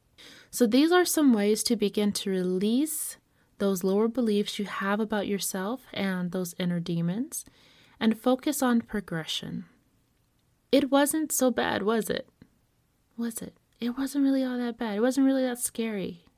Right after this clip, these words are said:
as you thought. You can have that nice sigh of relief at this point to know that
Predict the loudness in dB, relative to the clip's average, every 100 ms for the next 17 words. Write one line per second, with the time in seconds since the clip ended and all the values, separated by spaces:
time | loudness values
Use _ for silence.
0 | -10 -8 -6 -6 -4 -6 -8 -20 -20 _
1 | _ _ -8 -2 0 0 -2 _ _ _
2 | _ -8 -4 -2 -2 -2 -4 -4 -6 -4
3 | -6 -4 -4 -4 -4 -4 -4 -8 -10 -8
4 | -8 -10 -12 -12 -12 -8 -8 -6 -8 -8
5 | -8 -10